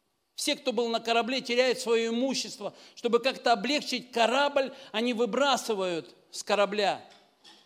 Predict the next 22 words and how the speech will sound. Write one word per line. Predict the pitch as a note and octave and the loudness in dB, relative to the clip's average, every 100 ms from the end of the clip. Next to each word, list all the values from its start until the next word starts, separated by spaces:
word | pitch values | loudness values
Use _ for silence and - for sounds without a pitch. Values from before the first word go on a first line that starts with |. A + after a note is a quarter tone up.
| _ | _
все | - F#3 | -6 -6
свои | F3+ F#3+ | -2 -4
вещи, | G3 C4+ D4+ G#3+ - | 0 2 4 2 0
контейнера, | - F3 E3+ G3 G3 G#3 C4+ B3+ | -2 -6 -4 -2 0 2 2 2
там, | G3+ F3 | -2 -6
кто | - F3+ | -6 -10
бизнес, | D3 E3 D#3+ D3 A#3+ A#3 G3+ - | -10 -14 -20 -12 -10 -10 -12 -14
перевозки, | G#3 G3 G3+ G3+ - E3 | -10 -8 -6 -6 -8 -14
там, | E3+ D3+ | -12 -12
может | D#3 D#3+ C#3+ | -12 -16 -16
быть. | C3+ _ _ | -20 _ _
Всё | - - D4 | -2 0 0
теряют, | B3+ A#3+ C4 B3+ A3+ - - - - | -2 0 2 2 0 -4 -16 -20 -10
лишь | G#3 | -4
бы | A3 | -2
только | B3+ B3 | -2 -2
чтобы | A3+ C4 A#3+ | -2 -2 -2
спасти | A#3+ - A#3+ - C#4+ | -4 -2 -4 -2 -6
свои | C4+ A#3 A#3+ B3 | -4 -2 0 0
жизни. | F3+ A#3 F#3+ B2 A2 - _ _ _ _ _ _ _ _ _ _ _ | -4 -6 -8 -12 -18 -20 _ _ _ _ _ _ _ _ _ _ _
Иона | A3 E4+ E4 | 2 2 2
спит, | B3+ - G3+ C3+ | -2 -10 -14 -16